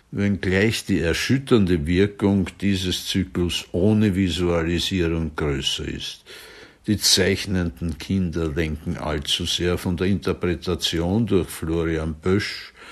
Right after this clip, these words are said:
und Tanja Ariane Baumgartner ab. Am Schluss eine Hoffnung auf eine bessere Zukunft zu wecken, gibt auch Sinn.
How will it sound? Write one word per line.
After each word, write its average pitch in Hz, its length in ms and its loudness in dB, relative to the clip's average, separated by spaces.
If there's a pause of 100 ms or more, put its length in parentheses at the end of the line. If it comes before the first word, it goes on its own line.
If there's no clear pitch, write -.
(300)
und 78 240 -6 (140)
Tanja 95 500 4
Ariane 82 600 -2
Baumgartner 73 1000 -6
ab. - 240 -10 (360)
Am 98 140 0
Schluss 151 460 4
eine 98 340 2
Hoffnung 113 720 6
auf 90 180 4
eine 101 220 4
bessere 135 720 4
Zukunft 107 580 2
zu 92 180 0
wecken, 87 540 0 (140)
gibt - 260 -2
auch 76 320 0
Sinn. 69 460 -4